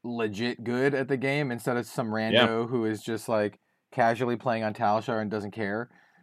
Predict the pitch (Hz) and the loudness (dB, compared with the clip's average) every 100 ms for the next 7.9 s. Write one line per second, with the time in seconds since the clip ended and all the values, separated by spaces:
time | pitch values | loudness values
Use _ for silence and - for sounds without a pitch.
0 | _ 110 110 110 101 117 113 - _ _ | _ 0 2 2 2 8 8 6 _ _
1 | _ _ _ _ - 117 185 _ _ _ | _ _ _ _ -2 -2 -2 _ _ _
2 | - 107 98 113 - - 143 127 165 151 | -6 -2 0 0 -4 0 0 2 2 2
3 | - 165 160 170 131 135 131 113 113 110 | 2 0 6 4 4 2 0 0 -2 0
4 | 101 107 110 - _ 113 107 104 104 131 | 0 -4 -8 -20 _ 0 2 2 0 -4
5 | - _ _ _ - 123 120 123 113 113 | -10 _ _ _ 4 6 8 8 6 4
6 | 127 127 117 - 110 110 - 107 104 104 | 6 6 4 -2 0 0 -2 -6 -2 0
7 | - 104 107 110 117 110 110 107 - | 2 2 2 2 6 8 8 6 0